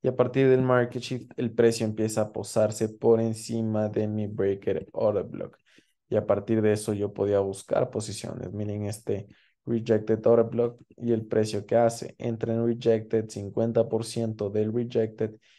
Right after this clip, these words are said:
y dispara. Actualmente ya no tenemos posición porque el precio ya dio su movimiento. Miren eso.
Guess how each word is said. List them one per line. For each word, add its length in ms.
y 80
dispara. 640
Actualmente 760
ya 140
no 160
tenemos 380
posición 580
porque 240
el 100
precio 300
ya 220
dio 360
su 220
movimiento. 840
Miren 260
eso. 300